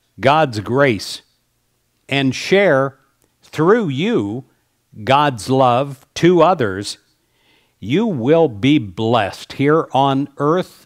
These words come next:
beyond anything you can imagine, and throughout all eternity, I believe. Accept God's love today, fully, not in part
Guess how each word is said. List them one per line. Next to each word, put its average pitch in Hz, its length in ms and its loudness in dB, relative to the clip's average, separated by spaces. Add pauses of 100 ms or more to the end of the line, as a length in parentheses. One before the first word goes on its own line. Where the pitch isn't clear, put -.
(120)
beyond 139 600 0 (180)
anything 185 760 -2
you 151 260 -4
can 151 220 0
imagine, 127 800 0 (720)
and 120 320 -4
throughout 117 420 2
all 113 240 2
eternity, 104 640 -4
I 113 140 0
believe. 85 580 -14 (1300)
Accept - 640 -2 (720)
God's 127 400 0
love 123 340 0
today, 104 540 -2 (280)
fully, 110 600 0 (100)
not 175 680 0
in 139 280 0
part 113 540 -2